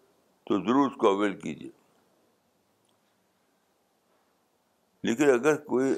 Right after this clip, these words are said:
آ، یعنی آپ کے قریب میں کوئی سولوشن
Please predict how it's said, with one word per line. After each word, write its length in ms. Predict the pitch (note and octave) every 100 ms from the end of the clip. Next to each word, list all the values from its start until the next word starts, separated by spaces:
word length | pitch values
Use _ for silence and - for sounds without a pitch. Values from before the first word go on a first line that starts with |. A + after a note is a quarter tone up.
| -
آ، 60 | E2 - - _ _ _ _ _ _ _ _ _ _ _ _ _ _ _ _ _ C4+ C4+ _ _ _ _ _ _ - _ - - _ _ _ _ _ - _ _ _ _ -
یعنی 380 | F2+ F2+ D#2+ - _ _ _ _ -
آپ 180 | E2+ -
کے 80 | G2+ - - _ _
قریب 440 | - F2+ B2 C3+ A2
میں 160 | G2+
کوئی 280 | F#2+ F2 F#2
سولوشن 500 | - F#2 E2+ G#2 G#2